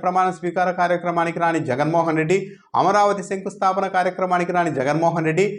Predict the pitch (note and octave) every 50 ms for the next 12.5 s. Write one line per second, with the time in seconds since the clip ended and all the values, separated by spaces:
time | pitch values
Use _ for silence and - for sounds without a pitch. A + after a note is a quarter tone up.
0 | - - - _ E3 F3 F3+ G#3 F#3 - F#3+ F3+ G3 G#3 G#3+ G#3+ G#3+ G#3+ G3+ G#3
1 | G3+ G3 F#3+ F#3+ F3+ G3+ G3 G3 F#3+ F#3 G3 F#3 F#3 F#3 F#3+ F3 D#3+ D#3+ D#3+ -
2 | F#3+ F#3 F#3 F#3+ F#3 F3 E3+ F3+ G#3 B3 - C3+ - - _ _ _ _ _ _
3 | A2+ D3 E3 F#3 F#3+ G3 G#3 G3 G3 F#3 F#3 F#3 F3+ F3 F3+ F3+ F3 D#3+ D#3 E3
4 | E3 F3+ E3+ C#3+ C#3+ D3+ E3 E3+ F3 E3+ D#3+ D#3+ D#3+ D#3+ D#3 D#3 D#3 F#3+ A3+ -
5 | - - - - _ - E3 F#3+ G#3+ G3+ A3+ G#3+ E3 - - - - - E3+ F3+
6 | F#3+ G3 G3+ G3 G3 F#3+ F#3 F#3 F3+ F3+ G3 F#3 - F3 E3 D#3+ - F3 D3+ -
7 | - - D3+ D#3 F3+ G3 F#3+ G3+ G3 F#3+ F#3 F#3 F3+ F3+ F3 E3+ F3 F3 F3 E3+
8 | D3+ D#3 D#3 D#3+ D#3 D#3+ D#3+ D#3+ D#3+ - D#3 D#3 D#3+ F#3 G#3+ F3 D#3+ F3 F3 G3+
9 | G3 G#3 E3+ F3+ F#3 F#3+ F#3 F#3 F#3 F#3+ F3+ F3 F3 - G#3 G3+ F#3 F#3 F#3 F3+
10 | F3 F3 F3+ E3+ E3+ E3+ E3+ E3 E3+ E3 D#3+ E3 E3 E3 D#3+ D#3 D#3+ D#3 D#3 D3+
11 | D3+ D#3 D#3+ D3+ D#3 D3 D3 D3 D3 C#3+ C#3+ D#3 D3+ D3+ D#3 - - - - -
12 | - - _ _ _ - D3+ G3+ -